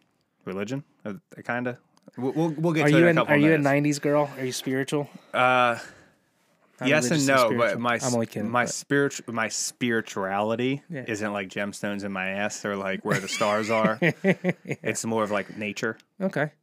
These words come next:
Speaker 1: Like, um, I actually was looking before I came here 'cause I had a friend that sent me a message years ago about how I view religion. And it comes back to nature and, like,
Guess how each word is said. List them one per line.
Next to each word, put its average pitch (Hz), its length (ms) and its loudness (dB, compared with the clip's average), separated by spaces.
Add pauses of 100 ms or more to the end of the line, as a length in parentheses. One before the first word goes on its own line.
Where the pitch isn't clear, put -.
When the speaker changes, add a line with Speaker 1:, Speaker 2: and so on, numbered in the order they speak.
(140)
Speaker 1:
Like, 95 180 -4
um, 90 420 -6
I 107 100 0
actually 110 180 -4
was 95 120 -8
looking 104 380 -6
before 92 260 -8
I 92 80 -4
came 98 220 -10
here 87 160 -12
'cause - 120 -16
I 90 60 -8
had 87 80 -10
a 90 60 -12
friend 95 240 -8
that 95 80 -12
sent 98 200 -10
me 98 140 -14
a 85 120 -12 (440)
message 95 400 -10
years 90 200 -16
ago 80 280 -16 (300)
about 92 420 -8
how 90 220 -8
I 85 120 -10
view 90 260 -12
religion. 87 460 -12 (880)
And 127 100 -2
it 123 80 -6
comes 120 180 -4
back 101 240 -2
to 113 80 -6
nature 98 400 -6
and, 87 140 -10
like, 87 200 -10